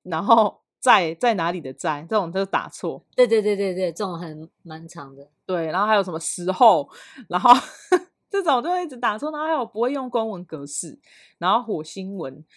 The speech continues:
Speaker 1: 然后或是对公司的软体不熟悉，反正就是诸如此类很多各式各样的那种实习生会犯的那种小小的错误。也不是说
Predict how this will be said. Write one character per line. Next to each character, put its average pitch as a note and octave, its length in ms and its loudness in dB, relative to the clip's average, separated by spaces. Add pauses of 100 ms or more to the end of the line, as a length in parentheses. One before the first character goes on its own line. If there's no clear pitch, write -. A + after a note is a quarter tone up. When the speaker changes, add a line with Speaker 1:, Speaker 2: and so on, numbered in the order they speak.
(220)
Speaker 1:
然 F3+ 100 -2
后 G#3+ 80 0
或 A#3 60 2
是 A#3 100 2
对 A3+ 220 2
公 F#3+ 200 -2
司 G3 160 -6
的 F#3 80 0
软 D3+ 200 -4
体 D3+ 120 -14
不 F#3+ 140 -8
熟 C#3+ 260 -8
悉， - 280 -12
反 F3+ 160 0
正 C4+ 80 -4
就 D#4 120 -6
是 D#4 220 -6
诸 C4 220 -8
如 B3 120 -8
此 G3+ 200 -12
类 G3+ 180 -6
很 D#3+ 100 -10
多 F3+ 160 -6
各 F#3 140 -4
式 F3 160 -10
各 E3+ 80 -6
样 E3 160 -6
的 D#3 100 -14
那 E3+ 80 -6
种 C#3+ 120 -8
实 - 200 -10
习 E3 140 -12
生 E3 220 -10
会 F3+ 100 -8
犯 E3 260 -6
的 A#2 120 -12
那 D#3 80 -8
种 A#2+ 120 -10
小 C3+ 280 -4
小 D3+ 200 -4
的 - 140 -14
错 - 220 -6
误。 - 280 -10 (300)
也 A#3+ 160 2
不 A3 140 4
是 E4+ 120 0
说 D#4 240 0